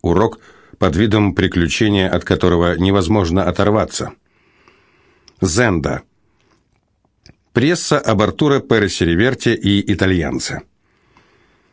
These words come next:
В такие времена, во времена Твиттера и вообще соцсетей, наша Испания имеет свойство делить мир на черное и белое, и в этом мире все, что от врага, дурно,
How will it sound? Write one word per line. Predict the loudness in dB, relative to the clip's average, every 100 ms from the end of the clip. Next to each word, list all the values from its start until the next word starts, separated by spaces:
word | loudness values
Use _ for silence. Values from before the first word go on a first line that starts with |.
| _ _ -16
В | -2
такие | -2 0 0
времена, | 0 0 0 0 0 0
во | 0
времена | 0 2 0 0
Твиттера | -2 -2 0 0 2 0
и | 0 0 2
вообще | 0 0 0 0 -2
соцсетей, | 0 -2 -2 -2 -4 -2 -2 -2 -4 -10 -2
наша | 0 0 0 -2
Испания | -2 -2 0 0 0 2
имеет | 2 0 -2 -6
свойство | -2 0 0 0 0
делить | 2 0 0 0
мир | 2
на | 2 2
черное | 2 2 2 2
и | 0
белое, | 0 0 2 0 -2 -8 _ _ _ _ _ -14 0
и | 2 2
в |
этом | 2 2 0
мире | 2 0
все, | -2 0 0
что | 0 0 0
от | 0
врага, | 0 2 0
дурно, | 0 0 2 2 0 -4